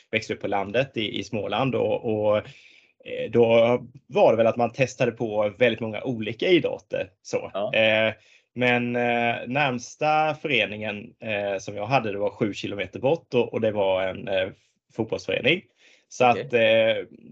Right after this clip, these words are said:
Speaker 1: det blev väl ganska naturligt att man började spela fotboll och sen fanns det också lite bordtennis och då testade man på det och sen kom innebandyn till, eh, till landet och då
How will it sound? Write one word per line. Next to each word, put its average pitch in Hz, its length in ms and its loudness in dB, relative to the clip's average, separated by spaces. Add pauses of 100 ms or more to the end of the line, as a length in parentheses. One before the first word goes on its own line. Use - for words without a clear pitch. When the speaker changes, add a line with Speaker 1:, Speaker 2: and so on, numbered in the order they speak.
(160)
Speaker 1:
det 131 100 0
blev 151 240 0
väl 143 360 -2 (100)
ganska 151 360 -2
naturligt 143 600 -2
att - 140 0
man 113 280 -4 (240)
började 135 340 4
spela 104 520 0 (160)
fotboll 95 460 -4
och 104 200 -2 (480)
sen 127 480 -2
fanns 127 280 0
det 127 80 4
också 123 200 -2
lite 113 680 2
bordtennis 117 800 0
och 120 120 0
då 117 400 0 (320)
testade 107 340 -4
man 90 160 -10
på - 240 -16
det 175 300 2
och 156 100 0
sen 113 120 0
kom - 220 -2
innebandyn 117 1040 -2
till, 160 320 -6
eh, 147 360 0 (520)
till 135 140 0
landet 135 400 0
och 135 100 4
då 113 400 6